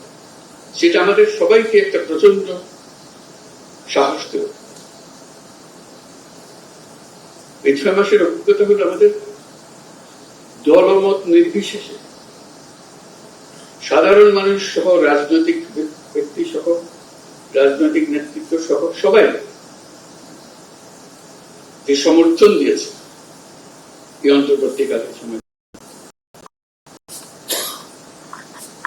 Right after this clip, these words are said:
এটা বোল্ড লেটারে লেখা থাকবে যে সমর্থন আমরা করতে পারি, আমরা একত্র হতে পারি।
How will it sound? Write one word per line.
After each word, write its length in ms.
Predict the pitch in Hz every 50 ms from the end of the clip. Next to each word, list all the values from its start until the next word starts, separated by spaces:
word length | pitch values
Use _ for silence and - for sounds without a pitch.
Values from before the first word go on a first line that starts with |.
| - - - - - - - - - - 139
এটা 180 | - - - - - - - - - - - - - - - - - - - - - - - - - - - - - - - - - - - - - - - - - - - - - - - - - - - - - - - - - - - - - - - - -
বোল্ড 260 | 151 156 165 165 151 143 147
লেটারে 320 | 139 139 143 139 139 127 123 - - - - 135
লেখা 200 | 139 139 147 139 -
থাকবে 280 | - - - - - 104 104 101 -
যে 100 | 107 107 107 104 - - - - - - -
সমর্থন 380 | - 117 113 113 - - 139 - -
আমরা 160 | 135 135 151 160 - - -
করতে 240 | 247 247 - - - -
পারি, 140 | - - - -
আমরা 140 | 139 147 180
একত্র 320 | 165 - 160 156 - 156 151 143 175
হতে 160 | - 208 208 -
পারি। 160 | - - -